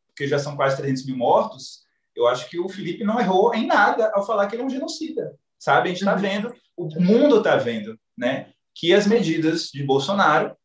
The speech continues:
Speaker 1: foram o que gerou esse caos que a gente tá vivendo agora, quase três mil mortes por dia. É um cara que foi contra a vacina, advogou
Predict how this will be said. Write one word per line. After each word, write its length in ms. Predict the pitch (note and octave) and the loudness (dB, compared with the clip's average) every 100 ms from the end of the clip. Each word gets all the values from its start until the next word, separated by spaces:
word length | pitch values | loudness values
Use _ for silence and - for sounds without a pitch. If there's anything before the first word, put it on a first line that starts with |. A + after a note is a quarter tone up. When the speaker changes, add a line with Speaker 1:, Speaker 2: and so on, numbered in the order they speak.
| _ - | _ -4
Speaker 1:
foram 600 | A3 G#3 A3 C4+ D#4 D#4+ | 4 4 4 0 -4 -10
o 80 | G#3+ | -14
que 300 | A3+ B3 C4 G3 | -14 -16 -18 -4
gerou 300 | G#3+ A3 A3 | 0 4 4
esse 220 | A3+ - | 2 -2
caos 260 | A#3 A#3+ | 2 2
que 80 | B3 | 0
a 20 | |
gente 100 | B3+ | -8
tá 60 | B3 | -10
vivendo 240 | A3 A3+ | -10 -10
agora, 400 | D4 A#3 F#3+ F#3+ | -6 -2 -2 -4
quase 220 | - F3+ F#3+ | -6 -8 -8
três 240 | G3+ G#3 | -8 -6
mil 160 | A3+ G3 | -6 -2
mortes 320 | F#3+ F#3+ - | -2 -2 -10
por 120 | B3+ | -12
dia. 460 | D3+ F3 G3 - - _ | -10 -4 -4 -4 -8 _
É 60 | E3 | -6
um 60 | F#3 | 0
cara 200 | F#3+ G#3+ | 2 2
que 120 | - | 0
foi 200 | A#3 A#3 | -4 -2
contra 380 | A3 A#3 D4 B3 | -2 0 0 0
a 40 | |
vacina, 440 | G3 F#3 - F#3 F3+ | 0 -2 -8 -10 -8
advogou 500 | F3+ F#3 E3 G#3+ | -6 -4 0 -2